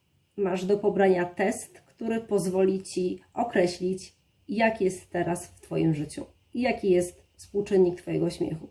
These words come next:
Czy jest go odpowiednio dużo, wystarczająco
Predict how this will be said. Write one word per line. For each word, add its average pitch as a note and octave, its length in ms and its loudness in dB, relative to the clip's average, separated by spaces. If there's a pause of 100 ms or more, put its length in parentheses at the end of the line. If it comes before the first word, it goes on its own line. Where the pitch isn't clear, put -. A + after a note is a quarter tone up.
(220)
Czy F3+ 140 -6
jest F#3 280 0
go E3 380 0 (480)
odpowiednio F3 960 2 (840)
dużo, F#3 560 2 (320)
wystarczająco F#3 1080 0